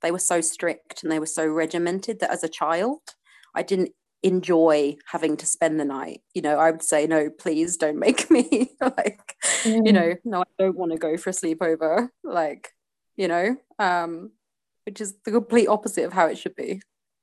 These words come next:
Speaker 2: I was the sa-, I mean, both of my grandparents, and I was lucky, they were all kind of alive for a very long time. I had all of my grandparents until I was about twenty.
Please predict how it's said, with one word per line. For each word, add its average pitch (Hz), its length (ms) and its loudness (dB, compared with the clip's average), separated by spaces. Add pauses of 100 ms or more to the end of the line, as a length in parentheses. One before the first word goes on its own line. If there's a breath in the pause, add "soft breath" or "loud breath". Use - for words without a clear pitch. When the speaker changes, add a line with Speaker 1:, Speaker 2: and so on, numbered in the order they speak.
(680)
Speaker 2:
I 202 80 2
was 208 200 4
the 202 100 -2
sa-, - 200 -6
I 202 60 0
mean, 202 280 4
both 208 300 2
of 208 60 0
my 190 120 2
grandparents, 185 640 -4
and 185 80 -4
I 202 120 4
was 202 160 2
lucky, 190 320 0
they 180 160 2
were 180 160 2
all 185 320 2
kind 190 300 -4
of 175 80 -6
alive 180 400 -2
for 175 100 -6
a - 20 -4
very 165 160 -2
long 165 120 -6
time. 190 320 2
I 175 60 2
had 190 280 2
all 196 200 4
of 185 60 0
my 170 100 0
grandparents 175 600 -4
until 170 280 -6
I 160 80 -2
was 175 120 -4
about - 280 -6
twenty. 170 540 -4